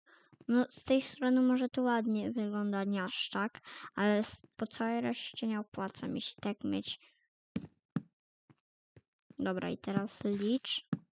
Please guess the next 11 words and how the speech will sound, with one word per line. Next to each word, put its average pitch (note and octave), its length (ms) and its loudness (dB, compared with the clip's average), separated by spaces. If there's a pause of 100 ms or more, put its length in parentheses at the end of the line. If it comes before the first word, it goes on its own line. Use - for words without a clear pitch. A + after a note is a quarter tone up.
(180)
bo G3 60 -4
musi G#3+ 260 0
być A3 220 2
równo. G3 600 0
Raz, G#3 440 0 (580)
dwa, G3 320 0 (600)
trzy, G3 340 2 (640)
cztery, G3+ 520 0 (340)
pięć, F#3 480 -2 (200)
sześć, - 720 0 (300)
siedem, F#3 560 -2